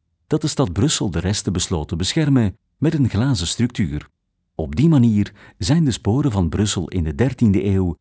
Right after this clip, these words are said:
steeds zichtbaar voor het publiek. Is hiermee uw nieuwsgierigheid geprikkeld en wenst u meer te zien van de geschiedenis van Brussel?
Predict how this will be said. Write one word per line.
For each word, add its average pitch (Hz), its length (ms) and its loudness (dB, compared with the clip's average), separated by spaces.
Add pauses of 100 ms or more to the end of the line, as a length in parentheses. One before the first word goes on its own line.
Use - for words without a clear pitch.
(160)
steeds 175 420 -2
zichtbaar 98 680 -2
voor 85 160 -2
het 85 120 -4
publiek. - 480 -2 (1600)
Is 85 200 -2
hiermee 113 480 2
uw 101 100 0
nieuwsgierigheid 92 800 0
geprikkeld 135 640 -2 (260)
en 98 140 0
wenst 82 280 -2
u 85 100 -2
meer 101 280 0
te - 100 -2
zien 90 220 2
van 85 140 -2
de 87 60 0
geschiedenis 107 520 0
van 131 140 2
Brussel? 143 480 0